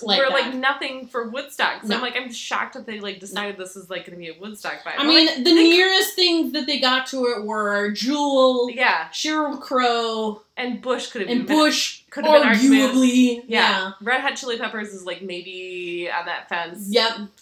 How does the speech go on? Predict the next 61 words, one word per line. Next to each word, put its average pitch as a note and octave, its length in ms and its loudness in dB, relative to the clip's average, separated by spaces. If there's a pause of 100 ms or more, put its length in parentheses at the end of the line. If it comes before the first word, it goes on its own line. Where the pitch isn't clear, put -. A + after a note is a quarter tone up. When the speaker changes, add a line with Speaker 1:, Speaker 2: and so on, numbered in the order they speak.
Speaker 1:
Re-, B3 240 -6
I D#4 100 2
could G#4 160 -4
see E4+ 160 -2
Red C4+ 140 -2
Hot B3+ 200 -6
Chili A#3+ 200 -8
Peppers G#3+ 320 -6
in, G#3 160 -6
being G#3+ 260 -4
equated G3+ 400 -4
to, G3+ 80 -8
like, F#3+ 160 -8
a G#3 60 -4
Jimi G3 260 -4
Hendrix - 480 -16
from F3+ 140 -12
the F3 100 -12
sixty-nine G3+ 460 -6
Speaker 2:
Maybe. E3+ 120 -10
Well, F4 320 -6
Speaker 1:
one. D#4 140 -4
Speaker 2:
Lenny, C4 360 2
Speaker 1:
Kinda. G#3+ 120 0
Speaker 2:
no, C#4 160 4
what A#3+ 160 -2
they A#3+ 100 -4
should D#4+ 200 -8
have C#4+ 100 -8
had E3+ 300 -2
was F3+ 160 -14
Lenny F#3 200 -6
Kravitz. A3 520 -10 (200)
Speaker 1:
Oh, G#3 320 -4
that F3 120 -8
would F3+ 100 -8
have E3+ 80 -14
been E3 100 -16
good. C#3 220 -14 (320)
That A3+ 280 4
would G3+ 80 -2
have F3+ 80 -6
been, E3+ 160 -14 (100)
oh, G#3 560 -2
God, F#3 380 -6
he G#3 120 -8
would F#3 120 -10
have E3+ 80 -14
been E3+ 160 -16
Speaker 2:
I'm A#3 100 -6
like, B3+ 200 -2
who F#4+ 160 0
could G4 200 -2
they, E4 160 -2
Speaker 1:
spectacular. - 120 -8
Speaker 2:
could E4 180 -10
have F#4 160 -8
they A3+ 80 -4
Speaker 1:
Who G#3 80 2
Speaker 2:
had? F#3 160 4
Speaker 1:
opened? - 320 -2